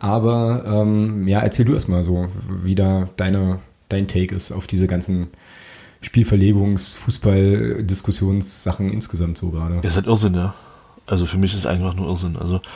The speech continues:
Speaker 2: wenn du siehst, was in Italien passiert, also wie man damit umgehen kann, ja, dass man sagt, wir sagen Spiele grundsätzlich erstmal ab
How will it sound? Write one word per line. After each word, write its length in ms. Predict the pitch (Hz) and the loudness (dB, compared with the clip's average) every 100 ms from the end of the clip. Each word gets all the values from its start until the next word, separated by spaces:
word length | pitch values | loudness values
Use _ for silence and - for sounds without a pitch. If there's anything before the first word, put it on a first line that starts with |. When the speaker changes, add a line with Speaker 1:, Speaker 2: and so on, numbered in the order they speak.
| - - - - - | -18 -18 -18 -20 -2
Speaker 2:
wenn 140 | 92 | 2
du 60 | 98 | 4
siehst, 280 | 98 113 113 | 4 2 2
was 160 | 101 | 0
in 140 | - 101 | 2 0
Italien 340 | 95 92 131 | 2 2 2
passiert, 500 | 135 127 135 156 - - | 0 -2 0 -2 -6 -2
also 220 | 98 90 | 2 4
wie 60 | 98 | 6
man 160 | 95 | 4
damit 240 | 90 87 - | 4 2 2
umgehen 440 | 101 95 92 87 - | 2 4 2 0 -4
kann, 480 | - 90 85 135 185 - | -2 0 0 0 -2 -2
ja, 140 | 98 104 | 0 0
dass 160 | 90 | 0
man 100 | 95 | 0
sagt, 140 | 90 95 | 0 0
wir 80 | |
sagen 180 | 87 87 | 0 0
Spiele 240 | - 95 95 | -2 -2 0
grundsätzlich 380 | 98 98 - | 0 -2 -4
erstmal 300 | 95 - 85 - | -4 -4 -6 -2
ab 240 | 208 | -2